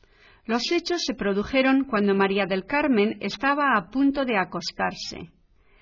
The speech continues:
Alguien comenzó a golpear la puerta de entrada de su casa.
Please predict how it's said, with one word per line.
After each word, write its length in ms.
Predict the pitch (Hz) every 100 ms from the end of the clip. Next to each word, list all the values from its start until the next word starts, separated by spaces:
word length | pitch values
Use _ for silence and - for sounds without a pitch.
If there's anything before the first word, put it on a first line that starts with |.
| _ _ -
Alguien 420 | 269 311 339 349
comenzó 440 | 330 214 208 208
a 60 | 285
golpear 580 | 269 220 - 208 240 269
la 260 | 262 208
puerta 360 | - 240 247 247
de 140 | 208
entrada 420 | 196 190 220 226 233
de 160 | 196
su 180 | 185 175
casa. 520 | - 175 - - 185